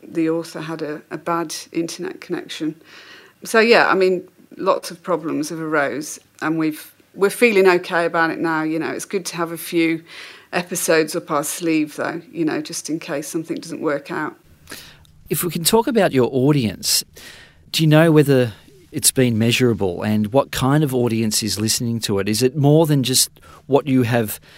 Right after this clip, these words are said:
Speaker 2: been targeting in the past, or has it broadened your market base?
Speaker 1: We've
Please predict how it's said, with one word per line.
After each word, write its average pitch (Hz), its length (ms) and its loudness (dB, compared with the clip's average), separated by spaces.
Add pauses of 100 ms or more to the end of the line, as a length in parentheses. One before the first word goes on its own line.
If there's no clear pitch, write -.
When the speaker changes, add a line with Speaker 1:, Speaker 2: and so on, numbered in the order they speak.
(140)
Speaker 2:
been 113 440 0 (120)
targeting 120 580 4
in 117 140 -2
the 113 80 0
past, 139 420 -4
or 139 160 4
has 135 180 0
it 127 160 -10
broadened 147 600 6
your 110 160 2
market 101 420 -4
base? - 600 -6 (840)
Speaker 1:
We've - 640 -4